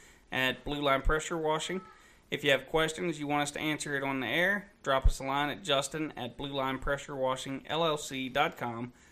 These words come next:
or you can leave us a voice message anytime at anchor dot F N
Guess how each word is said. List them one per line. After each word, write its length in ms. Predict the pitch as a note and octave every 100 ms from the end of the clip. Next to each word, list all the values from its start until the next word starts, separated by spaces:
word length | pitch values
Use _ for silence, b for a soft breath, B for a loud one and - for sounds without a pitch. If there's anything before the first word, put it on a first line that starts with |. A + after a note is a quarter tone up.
| -
or 120 | F3+ F3+
you 120 | F3
can 140 | E3
leave 160 | D#3 D3+
us 200 | D3 -
a 200 | C#3 C3+
voice 300 | D3+ D#3 D#3
message 420 | D3 C3+ C#3 C3
anytime 560 | - F3+ E3 C3+ B2+ A#2+
at 300 | A2 B2+ -
anchor 400 | C3 C#3 D3 D3+
dot 240 | C#3 C3 -
F 240 | D3 D3+ D3+
N 360 | C3+ C3 B2+